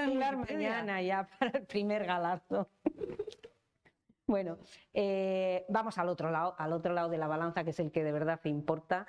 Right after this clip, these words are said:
Speaker 2: y es, eh, ¿qué requisitos son necesarios para ser editores de Wikipedia y en concreto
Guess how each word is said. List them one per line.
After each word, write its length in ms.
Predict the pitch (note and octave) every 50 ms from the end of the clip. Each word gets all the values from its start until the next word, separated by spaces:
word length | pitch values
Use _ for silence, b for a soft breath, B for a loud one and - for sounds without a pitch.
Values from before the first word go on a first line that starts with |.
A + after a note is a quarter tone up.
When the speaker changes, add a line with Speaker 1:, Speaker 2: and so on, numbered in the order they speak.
| B B B B B
Speaker 2:
y 200 | - E3+ F3 F3+
es, 240 | F#3+ F#3+ - - - -
eh, 480 | F#3 F3 F3 E3+ E3 E3 E3 E3+ E3+ E3+
¿qué 100 | B3+ C4
requisitos 640 | B3 B3 A#3+ - F3+ - - G3 - - E3 D#3+ -
son 340 | - A3 G3+ F#3+ F#3 F3 D#3+
necesarios 640 | D#3+ D3+ E3 D3 C#3 - F#3+ F3 F3 G3 G3+ G#3
para 220 | - - D3 D3+ D3
ser 320 | - - F#3 F3+ F3+ - _
editores 800 | E3+ D#3 D3 D3 C#3+ - F3+ F3 E3+ F3+ F#3+ F#3 - - - -
de 520 | - C#3+ D#3 D3+ D3+ D3 D3 D3+ D3 D3 C#3+ -
Wikipedia 600 | E3+ E3+ E3+ F3+ D#3+ - G3+ G3 F#3 G3 G#3+ G#3+
y 100 | F#3 D#3
en 80 | D3+ C#3+
concreto 580 | - D3 D3 C#3 E3 E3+ E3+ E3 - F#3+ F#3+